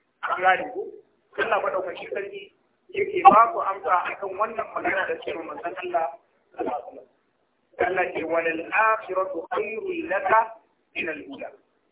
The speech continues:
Kuma lallai tabbas hakika lahira karshe shi ta fi maka alkhairi sama da farko. Annabi Muhammad sallallahu alaihi wa sallama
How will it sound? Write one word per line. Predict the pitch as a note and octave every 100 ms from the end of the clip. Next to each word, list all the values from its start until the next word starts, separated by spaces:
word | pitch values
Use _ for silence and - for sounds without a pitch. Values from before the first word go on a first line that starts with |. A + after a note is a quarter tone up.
| _ _ _
Kuma | - F#3+ G3
lallai | G#3+ A3 A3 - - - - - - - -
tabbas | F#4+ - - - - -
hakika | B3 - G3+ G3 E3 - - _ _ _ _ _ -
lahira | G3 G#3+ G#3+ A#3 A3+ - - - _ _ _
karshe | - F3 E3+ - - - - -
shi | - - A3
ta | -
fi | - A3+
maka | - - B2 - - _ -
alkhairi | G3 F3 E3 G3+ A3+ G#3+ - - _
sama | G#3 G3+ F3+
da | D3
farko. | D3+ D3+ D3 D3 _ _ _ _ _ _ _ _ _ _ -
Annabi | F4+ G#4 A4
Muhammad | - F#4+ - D5 - - - _ _ _ _ _ _
sallallahu | E3+ F3 E3 G3+ G#3 F#3+
alaihi | D#3+ F3+ G3
wa | F#3 E3+
sallama | G3+ G3+ G3 E3+